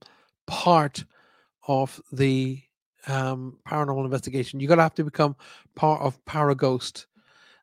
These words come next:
and check in with, um, oh, sorry, just seeing Malik just put up a,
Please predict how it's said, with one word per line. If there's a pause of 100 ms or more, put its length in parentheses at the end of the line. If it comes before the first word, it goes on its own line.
and
check
in
with,
um, (2000)
oh,
sorry,
just
seeing
Malik
just
put
up
a,